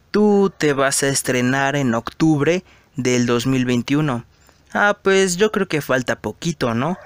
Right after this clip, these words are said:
Octubre, pues sí podemos esperar.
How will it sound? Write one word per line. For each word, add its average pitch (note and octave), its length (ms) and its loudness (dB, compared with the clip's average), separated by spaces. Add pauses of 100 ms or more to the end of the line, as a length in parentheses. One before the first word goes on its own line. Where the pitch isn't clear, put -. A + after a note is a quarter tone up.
(600)
Octubre, A3+ 600 2
pues C#3+ 300 -4
sí G3 100 -2
podemos D#3+ 420 0
esperar. A2+ 640 -4